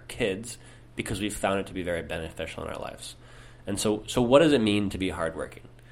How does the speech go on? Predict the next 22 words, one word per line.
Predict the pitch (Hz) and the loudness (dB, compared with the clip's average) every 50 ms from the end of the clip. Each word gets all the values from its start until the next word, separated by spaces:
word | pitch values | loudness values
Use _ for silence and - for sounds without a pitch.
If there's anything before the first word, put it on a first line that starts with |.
| - - - - - - - - - - - | -20 -20 -20 -20 -20 -20 -20 -20 -20 -12 -4
Um, | - 90 87 82 80 73 76 - - - - - - - - - - - - | -2 0 0 0 0 -4 -6 -10 -14 -18 -18 -20 -20 -20 -20 -20 -20 -12 -4
I | - 104 107 | -2 0 2
think | 120 117 110 | 2 2 2
when | 113 110 | 4 4
I | 107 104 | 4 4
think | - 117 110 101 | 2 2 0 0
of | 104 92 - | 0 -2 -4
hardworking, | - - - 98 92 92 90 85 82 82 80 78 - 85 92 113 117 - - - - - - - - - - - - - - - - | -8 -6 0 0 2 2 0 -2 -4 -6 -6 -6 -6 -8 -8 -8 -10 -12 -18 -20 -20 -20 -20 -20 -20 -20 -20 -20 -20 -20 -12 -4 0
it's, | 95 95 - - - - - | 0 0 0 -2 -4 -4 -2
uh, | - 80 82 78 76 73 71 67 - - - - 95 | -2 -2 0 0 0 -2 -4 -6 -8 -12 -16 -14 -10
this | 98 98 92 - - | -8 -4 -4 -4 -4
phrase | - - - - - 110 107 104 101 101 104 104 104 98 101 | -4 -6 -8 -6 0 2 2 2 4 2 0 -2 -4 -6 -6
that | 95 92 85 82 82 - - - - - - - - - - - - - - - - - - - - - - - | -6 -4 -4 -4 -6 -8 -12 -20 -20 -20 -20 -18 -18 -16 -14 -14 -14 -14 -14 -16 -16 -18 -20 -20 -20 -20 -16 -14
I | - | -10
think | - - 120 113 - | -8 -8 -8 -6 -6
your | 92 95 107 120 | -2 0 2 2
dad | 123 - 92 92 92 | 2 2 0 0 0
has | 107 90 - | -2 -4 -4
said, | - - 76 76 78 80 - - - - - - - - - - | -4 -4 -4 -4 -6 -6 -10 -16 -18 -20 -20 -20 -20 -12 -4 0
and | 92 95 95 92 | 2 2 2 2
my | 90 85 82 | 0 -2 -2
dad | 78 82 78 76 76 76 73 | -4 -4 -4 -4 -4 -6 -10